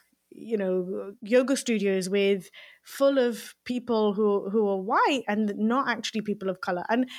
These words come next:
I'm not saying that it should be that, it, you know, I'm, I think it should be a diverse thing that everybody can access, but the, the origins, like you said, are lost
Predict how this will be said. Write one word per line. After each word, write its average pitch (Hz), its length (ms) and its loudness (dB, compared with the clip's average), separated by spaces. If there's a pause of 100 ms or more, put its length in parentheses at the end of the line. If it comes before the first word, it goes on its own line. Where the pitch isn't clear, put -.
(120)
I'm 277 140 4
not 311 180 2
saying 262 220 4
that 214 120 2
it 190 100 -2
should 240 240 2
be 214 180 -2
that, - 280 -8
it, 202 320 -2
you 214 120 -2
know, 196 160 0
I'm, 202 300 -4
I 208 80 -4
think 247 200 -2
it 214 80 -2
should 220 180 -2
be 214 140 2
a 190 60 0
diverse 190 400 -2
thing 185 160 -6
that 180 140 -10
everybody 202 460 0
can 185 160 -8
access, - 720 -6 (640)
but 226 280 2 (420)
the, 214 360 2
the 220 200 0
origins, 208 460 0
like 196 220 -2
you 202 80 -2
said, 190 380 0
are 190 80 0
lost - 640 -2